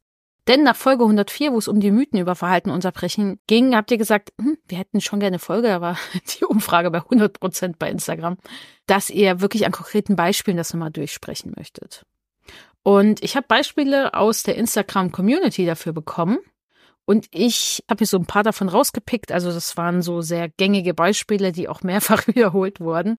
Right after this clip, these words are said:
Und in jedem der Beispiele wird ein wichtiger Aspekt drinstecken, der für dieses Thema wichtig ist. Auch wenn du dir bei dem Beispiel, also wenn du bei dem Beispiel vielleicht sagst, äh, aber mein Hund macht das gar nicht,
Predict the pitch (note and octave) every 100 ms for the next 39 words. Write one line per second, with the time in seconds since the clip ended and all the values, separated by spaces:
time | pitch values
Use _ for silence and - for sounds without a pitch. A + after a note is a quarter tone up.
0 | _ A#3 G#3+ A3 G#3 A#3+ D#4+ C4+ G3 A#3
1 | - G#3+ F#3+ G3+ G#3 F#3+ G#3+ G#3 F#3 F3
2 | - F#3+ - F3+ - - D#3 E3+ D#3+ F#3
3 | - F#3+ F3+ F#3 - F3+ F3 D#3 E3 -
4 | - - - - - - - - A3+ C4+
5 | A#3+ D4 B3+ B3 G3+ G3 F#3 E3+ G3+ F#3
6 | - B3 B3 B3 A#3+ _ _ G3+ F#3+ G3
7 | G3+ G3 F#3 F#3+ G3 F3+ D#3+ - F3 -
8 | D3 C#3+ - - F#3 F#3 D#3 D#3+ F3+ F#3
9 | F#3 G3+ F#3 - A3 - A#3+ B3 B3+ B3+
10 | -